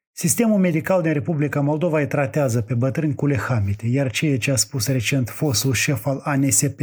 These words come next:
Furtună, și anume faptul că virusul îi omoară pe cei care sunt o povară medicală, e un fel de chintesență a unei atitudini față de bătrâni răspândite în sistemul medical. În hățișurile netului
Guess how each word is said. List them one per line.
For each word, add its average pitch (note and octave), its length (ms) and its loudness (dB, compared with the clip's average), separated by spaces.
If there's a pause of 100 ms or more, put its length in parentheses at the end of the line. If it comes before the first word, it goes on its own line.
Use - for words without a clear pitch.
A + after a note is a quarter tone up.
Furtună, C#3 720 0 (480)
și - 120 0
anume D#3 300 4
faptul D3+ 400 -2
că D3 100 0
virusul C#3+ 540 2
îi C#3+ 120 4
omoară C#3+ 400 2
pe B2 120 -6
cei C#3 200 0
care C3+ 220 0
sunt C3 260 0
o C#3 80 0
povară C3 440 0
medicală, D3 680 0 (380)
e A3+ 120 2
un A3 100 4
fel G3 220 2
de E3 160 0
chintesență D3+ 1000 0 (280)
a E3 80 -4
unei E3 260 2
atitudini D3 680 0
față C#3 320 -2
de C3 140 2
bătrâni C3+ 680 0 (100)
răspândite D3 720 0
în B2 60 2
sistemul A#2 520 0
medical. A#2 600 -2 (800)
În D#3+ 140 0
hățișurile F#3+ 760 2
netului F3 640 0